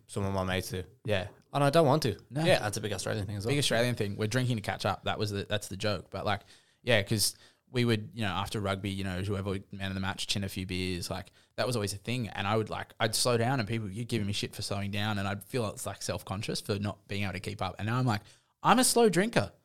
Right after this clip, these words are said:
Speaker 1: Yeah.
Speaker 2: I can't drink that
Speaker 1: I
Speaker 2: much."
Speaker 1: no-, I noticed that at the weekend.
Speaker 2: Yeah, I'm a slow drinker. I can't drink that much. I like to talk, and if I'm talking, I'm not drinking. Like, it's, I'm sorry, that's just me.
Speaker 1: Yeah, and
Speaker 2: And
Speaker 1: Ned, Ned realised I like to talk. <laughs>
Speaker 2: Oh,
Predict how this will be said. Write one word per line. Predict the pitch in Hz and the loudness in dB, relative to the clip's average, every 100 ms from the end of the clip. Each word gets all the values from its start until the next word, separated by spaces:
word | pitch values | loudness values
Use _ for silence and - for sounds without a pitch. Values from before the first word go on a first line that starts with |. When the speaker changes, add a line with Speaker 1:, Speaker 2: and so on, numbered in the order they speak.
| - | -2
Speaker 1:
Yeah. | 107 98 | 2 6
Speaker 2:
I | 165 185 | 6 6
can't | 208 226 | 6 6
drink | 185 208 - | 4 2 4
that | 220 | 8
Speaker 1:
I | 110 | 10
Speaker 2:
much." | 117 - | 10 6
Speaker 1:
no-, | |
I | 120 | 4
noticed | 104 107 101 | 4 4 0
that | 110 | 0
at | |
the | 101 | 2
weekend. | 98 104 92 - | 2 2 0 2
Speaker 2:
Yeah, | 147 156 - - | 4 4 4 2
I'm | 156 | 4
a | 156 | 4
slow | - 156 170 | 6 6 6
drinker. | 151 156 143 - - | 6 2 2 0 -4
I | |
can't | 104 - 120 - | -2 2 2 2
drink | 131 123 | 0 2
that | 98 | 0
much. | 90 - | 0 2
I | - 160 | 6 6
like | 170 | 6
to | - | 2
talk, | 147 165 135 | 2 4 4
and | 120 | 2
if | 120 | -2
I'm | 117 | 0
talking, | 147 147 | 0 2
I'm | 135 | 0
not | 110 - | -2 -2
drinking. | 113 107 90 110 _ _ _ _ | -4 -6 -8 -14 _ _ _ _
Like, | 113 117 - | 0 0 0
it's, | 127 - | 0 2
I'm | 127 | 4
sorry, | 120 147 113 | 4 6 6
that's | 98 - | 4 2
just | 120 - | 0 0
me. | 117 107 - - | -2 -2 -8 -12
Speaker 1:
Yeah, | 110 92 | -8 -6
and | 95 - - | -6 -10 2
Speaker 2:
And | 117 120 | 4 4
Speaker 1:
Ned, | 107 | 4
Ned | 110 120 | 4 4
realised | 104 90 90 | 2 2 0
I | |
like | 92 95 | 0 0
to | - | 0
talk. | 107 101 - - - _ _ _ _ - | 0 0 -6 -12 -20 _ _ _ _ 2
<laughs> | 269 - - 156 - - 135 - 120 - - _ _ _ _ _ - _ _ _ _ - - - 190 - | 4 4 2 -2 0 -6 -10 -8 -8 -8 -14 _ _ _ _ _ -20 _ _ _ _ -20 -20 -16 -16 -16
Speaker 2:
Oh, | _ | _